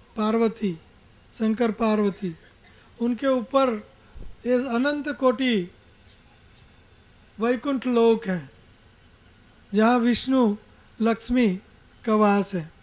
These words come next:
और ये वैकुंठ के ऊपर वच-, बीच में ये जो कमल का फूल की तरह है, वैकुंठ पंखुड़िया है,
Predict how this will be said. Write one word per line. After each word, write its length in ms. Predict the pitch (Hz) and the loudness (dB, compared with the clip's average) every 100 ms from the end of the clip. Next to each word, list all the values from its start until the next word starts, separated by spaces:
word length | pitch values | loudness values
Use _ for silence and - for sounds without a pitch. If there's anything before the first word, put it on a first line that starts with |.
| _ _ _ - - - - - _ - | _ _ _ -20 -20 -20 -20 -20 _ -4
और 220 | 226 247 | 0 0
ये 600 | 247 214 240 269 277 262 - - - - - - - - - - - - - 202 | -2 -2 2 6 4 2 -6 -20 -20 -20 -20 -20 -20 -20 -20 -20 -20 -20 -14 -2
वैकुंठ 460 | 226 240 294 294 | -2 -2 -6 -8
के 80 | 294 | -2
ऊपर 520 | 269 262 - 285 277 | -2 -2 -6 0 0
वच-, 440 | 220 226 226 - 220 | 2 0 -4 -8 -6
बीच 280 | 240 226 262 | -4 -4 -4
में 280 | 269 220 220 - - - - - - - - - - - - - - - | -2 -2 -4 -16 -20 -20 -20 -20 -20 -20 -20 -20 -20 -20 -20 -20 -20 -10
ये 120 | 233 233 | -6 -2
जो 160 | 233 | -2
कमल 380 | 220 226 233 254 | -2 0 2 2
का 180 | 233 240 | 2 0
फूल 340 | - 254 262 | 0 0 0
की 140 | 226 254 | 0 -2
तरह 380 | 240 220 233 | 0 4 4
है, 260 | 185 180 147 - - - - - - | 4 0 -4 -16 -20 -20 -20 -20 -6
वैकुंठ 480 | 202 226 226 247 202 - - - - | 0 0 0 0 -2 -6 -20 -20 -4
पंखुड़िया 580 | 220 214 254 262 262 220 | -4 -2 -2 2 2 2
है, 200 | 165 | 0